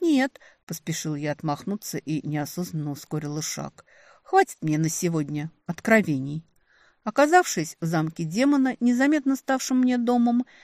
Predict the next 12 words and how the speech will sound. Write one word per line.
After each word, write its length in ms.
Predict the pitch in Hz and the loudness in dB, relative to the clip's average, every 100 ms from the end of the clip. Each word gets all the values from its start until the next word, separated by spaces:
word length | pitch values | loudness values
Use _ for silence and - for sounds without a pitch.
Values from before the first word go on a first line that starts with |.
| - - | -18 -4
я 220 | 226 330 | 4 4
первым 400 | - 302 285 254 | 6 0 4 4
делом 280 | 262 277 226 | 4 2 2
решила 340 | 214 - 254 | 0 -2 -4
достать 420 | 208 202 - 226 | -2 -4 -4 -8
своё 420 | - - 170 196 - | -8 -4 -2 -2 -4
наследство. 800 | 160 160 - 165 165 - - 127 - _ _ _ - | -4 -6 -4 -4 -4 -6 -14 -14 -14 _ _ _ -6
Казалось, 540 | 226 269 320 185 - | -2 2 2 0 -6
надену 440 | - 214 269 359 - | -4 0 2 2 2
амулет 460 | - 151 151 151 - | -2 -4 -2 -4 -6
Шедора, 680 | - 151 143 190 269 262 262 - _ _ | -8 -8 -4 -2 0 0 -2 -8 _ _
и 140 | 302 | -2